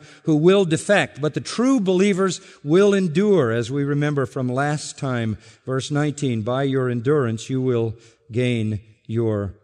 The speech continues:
lives." Now, how will the readers of the future know when this comes?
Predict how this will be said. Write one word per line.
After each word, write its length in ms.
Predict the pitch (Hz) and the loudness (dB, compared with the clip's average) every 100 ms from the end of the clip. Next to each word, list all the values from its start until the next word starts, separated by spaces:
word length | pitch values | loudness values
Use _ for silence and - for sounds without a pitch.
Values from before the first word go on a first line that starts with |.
| _ | _
lives." 880 | 104 101 110 104 90 92 - - - _ _ _ _ _ _ _ _ _ _ _ _ _ _ _ _ _ _ - | -12 -8 -6 -6 -8 -12 -14 -14 -18 _ _ _ _ _ _ _ _ _ _ _ _ _ _ _ _ _ _ -2
Now, 160 | 214 | -2
how 320 | 185 269 311 | 0 2 2
will 300 | 294 240 233 | 4 6 6
the 100 | 180 | 4
readers 480 | 165 185 202 190 160 | 2 2 4 4 2
of 140 | 165 151 | 0 0
the 80 | |
future 400 | 143 180 165 165 | -2 -2 -2 0
know 260 | 151 170 180 | 2 2 2
when 300 | 147 147 139 | 2 0 2
this 280 | 143 139 - | 0 0 -8
comes? 560 | - 131 101 82 - | -6 -4 -6 -10 -20